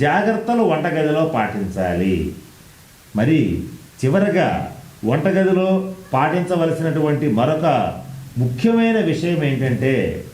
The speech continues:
మీటింగ్స్ ఎప్పుడు కూడా వంటగదిలో పెట్టవద్దు. అంటే కుటుంబ సభ్యులు మాట్లాడుకునేటువంటి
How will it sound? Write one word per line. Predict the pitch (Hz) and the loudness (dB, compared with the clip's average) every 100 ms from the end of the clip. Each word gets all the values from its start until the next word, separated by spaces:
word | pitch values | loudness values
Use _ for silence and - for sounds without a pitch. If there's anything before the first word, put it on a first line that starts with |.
| - - - - - - - - - - - - | -20 -20 -20 -20 -20 -20 -20 -20 -20 -20 -20 -4
మీటింగ్స్ | 123 175 233 233 175 - - - - 147 | 2 4 4 2 0 -4 -8 -12 -2 0
ఎప్పుడు | 156 - 196 | 2 2 4
కూడా | 180 175 165 180 | 4 4 4 4
వంటగదిలో | 220 160 151 170 156 151 160 165 - | 4 2 0 0 2 2 2 2 0
పెట్టవద్దు. | - 127 110 92 87 110 95 87 - | 0 0 0 0 0 0 2 -2 -2
అంటే | 123 147 214 226 - | 0 2 2 0 -2
కుటుంబ | 143 202 196 | -2 2 4
సభ్యులు | 202 175 135 165 | 4 2 2 2
మాట్లాడుకునేటువంటి | 165 139 156 156 190 190 190 170 170 160 151 139 147 143 101 - | 2 0 0 0 2 2 2 2 2 0 0 0 0 2 2 -2